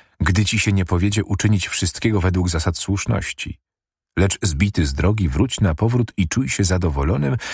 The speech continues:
jeżeli większa część twych czynów jest bardziej zgodna z naturą ludzką, a miłuj to, do czego wracasz. A nie wracaj do filozofii,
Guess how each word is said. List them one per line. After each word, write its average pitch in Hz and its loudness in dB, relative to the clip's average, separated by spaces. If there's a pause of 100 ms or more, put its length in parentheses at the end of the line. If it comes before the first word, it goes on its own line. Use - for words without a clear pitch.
jeżeli 101 2
większa 120 0
część 131 -2
twych - -2
czynów 147 -2
jest 92 0
bardziej 113 0
zgodna 95 0
z 78 -2
naturą 90 0
ludzką, 73 -4 (320)
a 71 0
miłuj 90 2
to, 98 0 (220)
do 71 0
czego 78 0
wracasz. - -6 (640)
A 185 -4
nie 160 0
wracaj 76 0
do 71 -4
filozofii, 73 -4